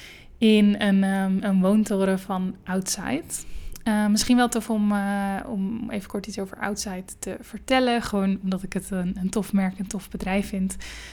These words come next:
Dat is een, eh, merk, een label wat wereldwijd co-work en co-living spaces creëert.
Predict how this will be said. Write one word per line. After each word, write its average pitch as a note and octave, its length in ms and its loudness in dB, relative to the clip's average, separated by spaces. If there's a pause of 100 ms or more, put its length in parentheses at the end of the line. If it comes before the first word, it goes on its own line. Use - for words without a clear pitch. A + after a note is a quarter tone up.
(120)
Dat F#3+ 160 0
is G3 400 2
een, F#3 340 0
eh, - 160 -4
merk, G3 520 0
een F#3 160 0
label G3 600 4
wat F3+ 220 -8
wereldwijd F#3+ 920 -2 (680)
co-work F#3+ 680 2
en F#3+ 260 -4
co-living F#3+ 840 2
spaces - 720 -4
creëert. F#3 640 -6